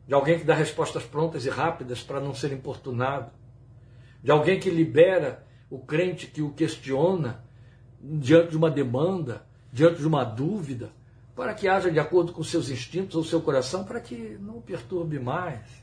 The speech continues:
ou para que ele não tenha trabalho de ter que estar convivendo com aquele crente,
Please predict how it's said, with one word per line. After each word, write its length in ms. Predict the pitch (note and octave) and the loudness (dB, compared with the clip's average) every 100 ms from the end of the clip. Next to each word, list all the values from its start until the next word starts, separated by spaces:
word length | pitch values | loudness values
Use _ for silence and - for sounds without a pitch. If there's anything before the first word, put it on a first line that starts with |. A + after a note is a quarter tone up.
| - - - | -20 -20 -14
ou 100 | C#3 | -10
para 180 | D3 A3 | -4 -4
que 120 | F#3+ | -2
ele 80 | F#3 | -4
não 160 | F3+ D#3+ | -4 -6
tenha 220 | F#3 E3+ | -6 -6
trabalho 560 | F3 E3 B2+ F3 F3 | -4 -2 0 0 0
de 100 | C3+ | -4
ter 220 | B2 D3+ C#3+ | -10 -10 -10
que 80 | |
estar 420 | - D3 C3+ - - - - - - - - - - - - | -6 -4 -4 -8 -16 -20 -20 -20 -20 -20 -20 -20 -20 -16 -6
convivendo 520 | D3 C#3+ B2+ D#3+ D3 | -2 0 2 2 0
com 60 | |
aquele 280 | D3 D3+ B2 | -4 -4 -6
crente, 640 | A#2+ C3+ E3+ D#3+ D3+ B2 | -4 -2 -2 -2 -8 -12